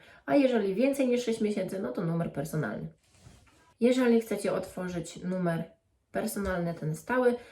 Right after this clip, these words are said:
potrzebujecie przede wszystkim mieć umowę wynajmu, bo będziecie musieli się zameldować. Kontrakt, bo będziecie mu-, potrzebowali karty podatkowej, no i Norwegia musi wiedzieć, że tutaj pracujecie i opłacacie podatek.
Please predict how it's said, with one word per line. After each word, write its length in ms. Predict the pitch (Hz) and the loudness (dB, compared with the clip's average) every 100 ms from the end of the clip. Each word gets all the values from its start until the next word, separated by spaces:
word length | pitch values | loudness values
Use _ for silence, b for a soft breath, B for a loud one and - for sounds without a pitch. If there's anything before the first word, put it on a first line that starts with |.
| B | B
potrzebujecie 760 | - 214 - 190 185 180 - - | -4 -4 -4 -6 -4 -4 -4 -6
przede 280 | - 185 180 | -8 -6 -6
wszystkim 500 | - 160 - 151 151 | -6 -12 -8 -6 -2
mieć 240 | 151 - | -4 -4
umowę 380 | 202 214 202 196 | 0 2 2 0
wynajmu, 440 | 185 175 165 160 | 0 2 2 0
bo 160 | 160 190 | 0 -2
będziecie 520 | 190 175 170 165 165 | 0 0 -2 -4 -2
musieli 640 | 165 165 - 165 160 156 - | -2 -2 -2 0 2 0 -2
się 220 | - 175 | -6 -2
zameldować. 800 | 170 165 160 151 - 226 226 - _ B B B B B B _ _ | 0 0 0 -2 -2 -2 -2 -10 _ B B B B B B _ _
Kontrakt, 800 | - 226 226 208 156 - - - _ _ _ | 4 6 6 4 0 -2 -14 -20 _ _ _
bo 200 | - 180 | -4 2
będziecie 420 | 214 202 190 - 185 | 4 2 0 -6 -4
mu-, 240 | 180 175 | -2 -4
potrzebowali 680 | - 180 - 175 175 175 170 | -6 -10 -6 -4 -2 -2 -4
karty 280 | 185 175 165 | -6 -6 -6
podatkowej, 560 | 170 165 - 170 170 | -4 -6 -6 -6 -2
no 120 | 165 | 0
i 120 | 175 165 | 0 0
Norwegia 420 | 170 175 170 170 | 0 2 2 2
musi 280 | 165 165 156 | 0 -2 -2
wiedzieć, 260 | 156 156 | -2 -2
że 220 | 156 160 | -4 -6
tutaj 240 | 156 165 160 | -6 -4 -4
pracujecie 520 | 165 165 160 156 156 | -4 -6 -4 -2 -2
i 480 | - 165 160 156 156 B B B - | -2 2 4 2 0 B B B -12
opłacacie 460 | - 170 165 160 | -2 -2 -2 -6
podatek. 580 | - 151 135 196 254 - | -4 -2 -2 2 2 0